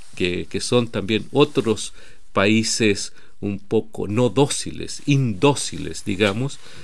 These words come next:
eh, frente a la, a las posiciones de Estados Unidos. Eh, por otro lado, y en ese mismo aspecto tampoco, eh, yo creo que no hay que perder de,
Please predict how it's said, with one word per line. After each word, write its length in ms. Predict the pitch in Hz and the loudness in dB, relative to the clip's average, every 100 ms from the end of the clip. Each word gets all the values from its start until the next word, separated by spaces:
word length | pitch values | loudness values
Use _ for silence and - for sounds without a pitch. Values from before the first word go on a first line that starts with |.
| - - | -10 -6
eh, 760 | 113 110 107 98 95 92 92 87 - | 2 4 6 4 2 0 -4 -6 -4
frente 300 | 110 110 120 | -2 -2 -2
a 40 | |
la, 240 | 98 92 87 | -2 -2 -4
a 300 | 87 90 87 | -6 -6 -6
las 460 | 85 82 82 82 - | -6 -6 -8 -8 -4
posiciones 680 | 117 - - 120 110 104 | -2 -2 0 0 2 0
de 80 | 92 | -4
Estados 480 | 87 - 92 85 - | -6 -4 -2 -2 -6
Unidos. 360 | 76 80 - - - - - - - | -8 -8 -8 -10 -12 -12 -12 -10 -4
Eh, 540 | 123 113 110 - - - - 120 - - - - - | 2 2 2 -2 -8 -10 -12 -12 -12 -12 -12 -8 0
por 160 | 113 | 4
otro 240 | 127 123 123 | 4 4 2
lado, 400 | 123 123 151 170 | 2 4 4 2
y 160 | 101 | 0
en 100 | 92 | -2
ese 240 | 101 - 80 | -2 -2 0
mismo 460 | 104 135 - 156 | 2 2 2 0
aspecto 420 | 151 - 151 - | -2 -4 -6 -4
tampoco, 720 | 151 127 110 110 104 147 143 139 | -6 -6 -2 -2 -2 -4 -4 -4
eh, 480 | 139 135 139 - 135 | -6 -4 -6 -6 -4
yo 80 | 123 | -4
creo 240 | 120 123 | -4 -6
que 160 | 117 107 | -6 -6
no 300 | 104 110 135 | -2 0 0
hay 80 | 135 | 0
que 160 | - | -2
perder 380 | 113 113 107 117 | -4 -4 -2 -4
de, 340 | 110 110 98 | -4 -4 -4